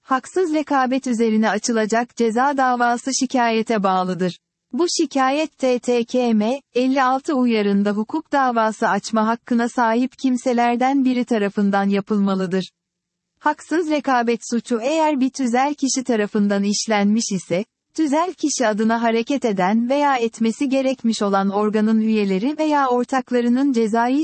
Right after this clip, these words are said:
sorumluluğu söz konusu olacaktır. Bilindiği üzere tüzel kişilere hapis cezası öngörülemez. Ancak haksız rekabet fiili bir tüzel kişinin faaliyeti çerçevesinde işlenmiş ise,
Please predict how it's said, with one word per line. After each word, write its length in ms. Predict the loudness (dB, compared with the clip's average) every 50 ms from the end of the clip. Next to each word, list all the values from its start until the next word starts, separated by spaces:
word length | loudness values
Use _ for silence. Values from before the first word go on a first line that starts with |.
| -2 -2
sorumluluğu 540 | -2 0 2 2 2 2 2 2 0 0 0 0
söz 180 | -2 -2 -2 -2
konusu 400 | -2 -2 0 0 0 0 0 0
olacaktır. 720 | 0 0 0 0 0 0 0 -2 -2 -4 -6 -6 -6 -6 -8 _ _ _ _ _ _ _ _ _ _ _ _ _
Bilindiği 640 | -2 0 0 2 2 2 2 2 2 2 2 2 2
üzere 380 | 0 0 0 0 0 0 0
tüzel 420 | -2 -2 -4 -2 0 0 0 0 -2
kişilere 520 | -2 -4 -4 -2 -2 0 0 0 0 0
hapis 360 | -2 -2 -4 -2 -2 -2 -2 -2 -2
cezası 480 | -2 -2 0 2 0 0 0 0 -2 0
öngörülemez. 800 | 0 2 2 2 2 2 2 0 0 0 2 2 2 0 -2 -4 -6 _ _ _ _ _ _ -2
Ancak 460 | -2 0 0 0 0 -2 -2 -2 -2
haksız 440 | -4 -4 -4 -4 -4 -2 -2 -2 0
rekabet 540 | -2 -2 0 0 0 0 2 0 -2 -2 -4 -4
fiili 380 | -2 0 0 2 2 0 0 0
bir 100 | -2 -2
tüzel 440 | -2 -2 -2 -2 0 0 0 0 -2
kişinin 500 | -4 -4 -4 -2 0 2 2 2 2 0
faaliyeti 720 | 0 0 0 0 0 0 0 0 0 0 0 -2 -4 -4
çerçevesinde 800 | -2 0 -2 0 0 -2 -2 0 -2 -2 0 0 0 0 0 0
işlenmiş 640 | -2 -4 -4 -4 -2 0 0 2 2 2 0 0 -2 -6
ise, 300 | -6 -4 -4 -4 -4